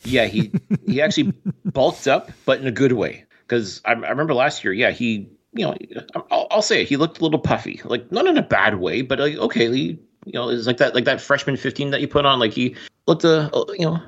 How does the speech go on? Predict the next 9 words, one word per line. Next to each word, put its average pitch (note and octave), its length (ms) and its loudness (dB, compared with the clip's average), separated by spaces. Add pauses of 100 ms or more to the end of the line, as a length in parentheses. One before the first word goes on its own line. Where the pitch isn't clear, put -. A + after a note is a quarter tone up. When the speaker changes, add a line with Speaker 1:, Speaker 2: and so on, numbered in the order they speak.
(280)
Speaker 2:
Or, A#2+ 80 -4 (160)
Speaker 1:
like A#2+ 140 4
Speaker 2:
or, - 100 -4 (280)
or B2+ 100 0
the A#2 100 0
covid B2+ 320 2
twenty. C#3 400 -4 (260)
<laughs> - 840 0
Speaker 1:
for, C3+ 200 4